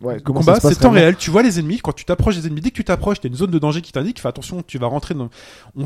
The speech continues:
Speaker 2: ils vont te voir, ils vont bientôt te voir, ils vont bientôt t'attaquer.
Speaker 1: Mais t'as enregistré des actions,
Speaker 2: Pas du
Speaker 1: euh,
Speaker 2: tout.
Speaker 1: ou
Speaker 2: Pas
Speaker 1: t'appuies
Speaker 2: du
Speaker 1: sur
Speaker 2: tout.
Speaker 1: des boutons ?
Speaker 2: Pas du tout. Tu as un bouton d'attaque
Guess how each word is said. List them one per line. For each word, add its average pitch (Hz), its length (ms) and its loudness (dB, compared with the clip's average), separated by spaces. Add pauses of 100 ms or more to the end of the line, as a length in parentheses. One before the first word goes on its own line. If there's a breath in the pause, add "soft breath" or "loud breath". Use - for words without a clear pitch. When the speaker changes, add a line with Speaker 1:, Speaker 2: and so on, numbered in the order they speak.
Speaker 2:
ils 165 80 -4
vont 185 140 -4
te 220 100 2
voir, 165 540 2
ils 127 80 -14
vont 131 80 -6
bientôt 156 240 -4
te 165 100 -4
voir, 160 220 0
ils 131 60 -4
vont 123 100 -6
bientôt 180 240 -4
t'attaquer. 175 460 -2 (100)
Speaker 1:
Mais 131 80 -4
t'as 139 100 2
enregistré 143 320 2
des 131 60 0
actions, 202 320 0 (300)
Speaker 2:
Pas 131 120 0
du 135 100 0
Speaker 1:
euh, 131 40 0
Speaker 2:
tout. - 80 6
Speaker 1:
ou 127 320 0
Speaker 2:
Pas 240 120 4
Speaker 1:
t'appuies 302 120 6
Speaker 2:
du - 40 4
Speaker 1:
sur 143 100 2
Speaker 2:
tout. 135 60 4
Speaker 1:
des 131 40 0
boutons ? 123 220 -6
Speaker 2:
Pas 320 140 0 (140)
du 208 160 -10
tout. 135 200 -12 (100)
Tu - 160 0
as 165 100 -2
un 240 80 0
bouton 123 220 -2
d'attaque 156 460 -6